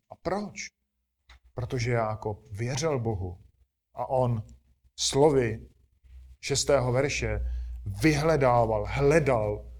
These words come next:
Boží tvář. Proto tady může fungovat jako zástupce, jako jaký obraz,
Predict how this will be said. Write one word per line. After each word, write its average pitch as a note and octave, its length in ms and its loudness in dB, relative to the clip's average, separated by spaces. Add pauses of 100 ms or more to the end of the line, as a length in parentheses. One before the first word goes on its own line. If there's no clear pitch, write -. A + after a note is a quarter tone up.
(120)
Boží B2 420 -2
tvář. A2 500 -4 (320)
Proto C3+ 340 0
tady A#2+ 240 2
může A#2 280 2
fungovat A#2 600 -2 (220)
jako A#2 260 0
zástupce, A2 760 0
jako G2+ 180 -4
jaký A#2 180 -6
obraz, B2 580 2